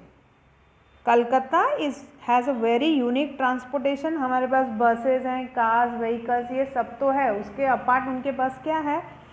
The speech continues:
कोलकाता has underground metro, उसके पास underground metro है।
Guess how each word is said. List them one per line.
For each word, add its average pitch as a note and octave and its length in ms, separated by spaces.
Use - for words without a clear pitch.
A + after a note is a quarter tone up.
कोलकाता F4+ 600
has B3+ 400
underground A3+ 680
metro, F3+ 440
उसके A#3 240
पास A#3 400
underground B3 680
metro F#3 400
है। E3+ 260